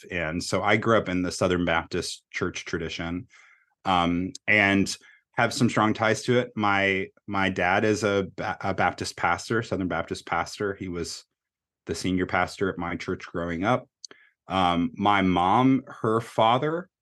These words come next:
uh, is also, uh, a Southern Baptist pastor and was, like, a traveling evangelist. And, um, and so, um,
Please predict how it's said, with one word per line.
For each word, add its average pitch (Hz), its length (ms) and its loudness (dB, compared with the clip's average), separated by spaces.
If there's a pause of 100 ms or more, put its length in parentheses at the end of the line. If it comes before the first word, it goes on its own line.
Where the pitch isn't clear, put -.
(300)
uh, 101 280 2
is 98 180 0
also, 113 580 2
uh, 98 380 -4
a 95 40 -6
Southern 101 340 0
Baptist 95 480 0
pastor 107 520 2
and 95 180 2
was, 90 220 2
like, 90 180 0
a 90 60 -4
traveling 90 460 0
evangelist. 87 800 -4 (1120)
And, 90 360 0
um, 85 360 0 (560)
and 98 200 2
so, 95 540 4
um, 92 520 2